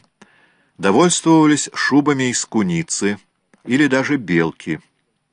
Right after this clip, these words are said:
Меха также использовались для зимних шапок, как мужских, так и женских. Наиболее подходящими для них считались соболь и бобер.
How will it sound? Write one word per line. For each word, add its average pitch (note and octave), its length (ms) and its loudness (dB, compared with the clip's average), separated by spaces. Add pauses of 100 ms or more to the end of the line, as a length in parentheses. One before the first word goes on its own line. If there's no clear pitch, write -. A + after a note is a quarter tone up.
(1080)
Меха A2+ 380 0
также C3 400 0
использовались B2 800 -2
для F2 320 -2
зимних A#2 420 -4
шапок, E2+ 540 -4 (360)
как F#2 280 -4
мужских, F#2 640 -8
так F2 260 -4
и F2+ 80 -2
женских. E2+ 600 -8 (520)
Наиболее C3 460 0
подходящими F#2 840 -2
для G2 180 -6
них G#2+ 240 -8 (220)
считались E2 760 -4
соболь C#3+ 640 -2
и F#2+ 360 -4
бобер. E2 560 -6